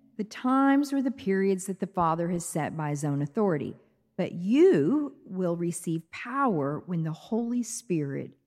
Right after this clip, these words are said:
has come upon you. And you will be my witnesses in Jerusalem, in all Judea, in Samaria,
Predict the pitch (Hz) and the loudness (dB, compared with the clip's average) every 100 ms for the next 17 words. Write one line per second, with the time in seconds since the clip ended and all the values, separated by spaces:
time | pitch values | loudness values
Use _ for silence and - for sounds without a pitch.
0 | _ _ _ - 160 - - 165 139 135 | _ _ _ -8 -8 -8 -6 -4 -4 -4
1 | 143 135 139 196 233 - - _ _ _ | -4 -2 0 0 -2 -4 -16 _ _ _
2 | _ _ _ _ 170 175 208 254 226 277 | _ _ _ _ -2 0 2 2 4 4
3 | 254 262 262 285 349 185 - 139 131 151 | 4 4 4 2 0 -2 -4 -4 -4 -2
4 | 190 170 180 180 196 - 269 277 214 160 | -2 -2 2 2 2 2 2 2 0 0
5 | 156 156 160 180 185 202 214 - 165 - | 0 -2 0 0 2 0 0 -2 -4 -2
6 | 175 165 185 208 208 | -2 0 0 -2 -4